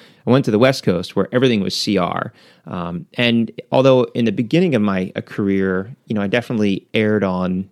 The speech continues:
you know, bad flexion and contracture, bad varus, you know, kind of P S from the get-go. And, and now I predominantly get away with cruciate retaining for most knees. Um,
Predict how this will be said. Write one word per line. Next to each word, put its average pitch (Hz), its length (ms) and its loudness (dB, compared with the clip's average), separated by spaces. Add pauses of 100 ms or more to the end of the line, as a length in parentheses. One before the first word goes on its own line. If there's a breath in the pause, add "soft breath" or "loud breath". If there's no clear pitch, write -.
(600 soft breath)
you 95 80 -8
know, 92 40 -6
bad 110 240 0
flexion 110 300 -2
and 98 80 -2
contracture, - 540 -10
bad 104 320 -2
varus, 92 720 -4
you 104 80 -8
know, 90 160 -4
kind 101 220 -6
of 87 180 -8
P 110 180 0
S 101 140 -2
from - 160 -8
the 87 80 -6
get-go. 92 480 -2
And, 95 220 -2
and 120 100 0
now 160 220 -2
I 175 100 0 (200)
predominantly 113 680 0
get 104 180 2
away 104 300 4
with 101 220 0
cruciate 110 260 -2
retaining 95 360 -4
for - 140 -6
most 101 800 -2 (160)
knees. 113 640 -4 (680 soft breath)
Um, 90 380 -10